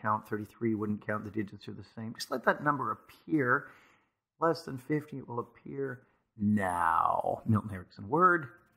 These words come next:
How many of you are seeing the number thirty-seven?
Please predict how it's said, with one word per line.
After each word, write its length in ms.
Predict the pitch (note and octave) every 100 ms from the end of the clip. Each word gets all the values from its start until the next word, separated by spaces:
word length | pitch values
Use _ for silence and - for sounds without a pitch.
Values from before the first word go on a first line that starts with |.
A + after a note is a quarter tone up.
| _ _ _ _ _ _ _ _ _ _ _ _ _ _ _ _ _
How 400 | - - B3 C#4
many 280 | A#3+ A3 G3+
of 80 | C#3+
you 140 | A#2+
are 80 | A#2
seeing 280 | - G3 F#3
the 80 | D3+
number 260 | D#3 C#3
thirty-seven? 800 | A#2+ D#3+ D3 G#2 - C#3 A#2